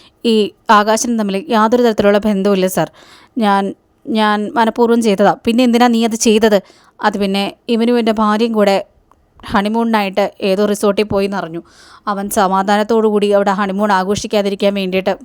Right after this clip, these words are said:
മനഃപൂർവ്വം ഞാൻ ചെയ്തതാന്ന് പറയുകയാണ്. ഈ സമയത്ത് മാലമാഷ് പറയുകയാണ്, "കേട്ടല്ലോ സർ, ഞാൻ പറഞ്ഞില്ലേ ഇവൻ വെറും പ-, പെരും കൊള്ളനാണെന്ന്. എന്തിനാടാ ഈ പിള്ളേരുടെ ജീവിതം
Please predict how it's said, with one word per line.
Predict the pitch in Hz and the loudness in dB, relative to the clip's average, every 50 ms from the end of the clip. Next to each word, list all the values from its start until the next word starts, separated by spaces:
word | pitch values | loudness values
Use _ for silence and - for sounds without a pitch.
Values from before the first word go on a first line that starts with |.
| _ | _
മനഃപൂർവ്വം | 202 190 185 185 - 202 196 196 190 | -6 -6 -6 -4 -2 -2 -2 -2 -2
ഞാൻ | 196 196 190 | -4 -6 -4
ചെയ്തതാന്ന് | - 202 175 170 185 180 175 180 180 | -4 -4 -2 0 0 0 0 0 -2
പറയുകയാണ്. | 170 165 170 175 175 170 160 165 _ _ _ - - - - - - - _ | -4 -4 -2 -2 -2 -2 -4 -6 _ _ _ -20 -20 -20 -20 -20 -20 -10 _
ഈ | - 277 302 330 | 0 0 2 2
സമയത്ത് | 330 - - 208 196 208 226 226 - 202 196 214 - - - - - _ _ | 0 0 0 0 0 -2 -4 -2 -2 -2 -2 -2 -6 -14 -20 -20 -20 _ _
മാലമാഷ് | 220 202 196 196 202 220 226 240 240 233 262 | -2 0 2 2 2 2 0 -2 -2 -4 -2
പറയുകയാണ്, | 226 208 196 190 214 226 208 180 160 - _ - - | -2 -2 -2 -2 -2 -2 -2 -2 -4 -6 _ -2 -2
"കേട്ടല്ലോ | 202 190 226 214 233 | 0 0 0 0 -2
സർ, | 233 - 214 190 - _ _ _ _ - | 0 0 -2 -2 -4 _ _ _ _ -4
ഞാൻ | 226 233 233 | -4 0 2
പറഞ്ഞില്ലേ | 247 226 226 254 302 247 190 165 _ _ _ _ _ | 2 0 2 0 -2 -2 -2 -6 _ _ _ _ _
ഇവൻ | - 185 190 190 | -8 -6 -6 -4
വെറും | 185 202 196 196 220 226 _ - | 0 0 0 0 -2 -4 _ -2
പ-, | 196 185 185 185 196 - | 0 0 0 -2 -2 -2
പെരും | 220 202 196 214 226 | 0 0 0 0 -2
കൊള്ളനാണെന്ന്. | 247 240 214 214 233 247 254 226 208 185 180 - - - - - - - _ 233 | 0 0 0 2 2 0 0 0 -2 -4 -6 -8 -10 -12 -20 -20 -20 -8 _ -2
എന്തിനാടാ | 220 220 269 277 254 247 262 269 | 0 2 2 2 2 2 2 2
ഈ | 269 277 | 2 0
പിള്ളേരുടെ | 269 294 254 226 233 240 247 240 | -2 -4 -2 0 0 0 0 -2
ജീവിതം | 220 202 220 196 196 196 | -2 -4 -6 -2 -2 -4